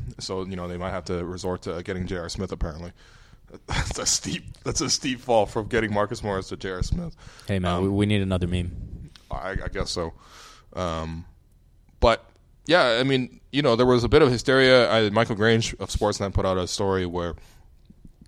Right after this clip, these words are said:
Speaker 1: you know, uh, some worrying details. You know, a lot of contracts ended in twenty twenty-one, including Nurse,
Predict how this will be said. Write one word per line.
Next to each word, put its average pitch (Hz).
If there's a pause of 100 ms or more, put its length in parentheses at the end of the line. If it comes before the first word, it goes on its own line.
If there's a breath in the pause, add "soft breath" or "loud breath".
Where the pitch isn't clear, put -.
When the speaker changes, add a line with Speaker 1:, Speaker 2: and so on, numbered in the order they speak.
(280)
Speaker 1:
you 107
know, 87
uh, 64 (200)
some 113
worrying 127
details. 117
You 95
know, 90
a 80
lot 98
of 95
contracts 98
ended 95
in 87
twenty 95
twenty-one, 95 (380 loud breath)
including 95
Nurse, 95